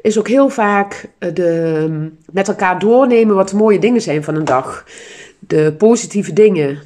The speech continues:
de, het genieten van wat al bereikt is. En als je dat goed kunt, dan, eh,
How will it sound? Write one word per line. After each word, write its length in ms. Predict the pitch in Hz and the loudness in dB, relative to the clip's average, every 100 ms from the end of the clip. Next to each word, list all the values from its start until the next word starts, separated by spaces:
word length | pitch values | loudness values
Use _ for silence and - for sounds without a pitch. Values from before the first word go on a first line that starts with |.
| _ | _
de, 380 | 160 147 147 143 147 143 147 _ _ - - | -2 0 0 0 -2 -6 -10 _ _ -20 -16
het 120 | - | -14
genieten 480 | - 208 277 226 180 | -6 0 2 2 -2
van 120 | - 165 | -4 -4
wat 180 | 170 | -2
al 120 | 175 160 | -2 -2
bereikt 400 | 156 170 170 - | -2 -2 -2 -2
is. 480 | 269 160 - - - - - - - | -2 -2 -4 -14 -20 -20 -20 -20 -20
En 280 | - 175 175 | -10 -6 -4
als 160 | 175 196 | -4 -4
je 60 | 180 | -2
dat 240 | 220 277 | -2 -2
goed 240 | - - | -10 -10
kunt, 720 | - 302 180 233 - - - _ _ _ | -4 -4 -2 -4 -8 -16 -20 _ _ _
dan, 640 | 165 175 170 165 165 165 - - - | -4 0 0 -2 -6 -8 -14 -16 -10
eh, 140 | 151 | -8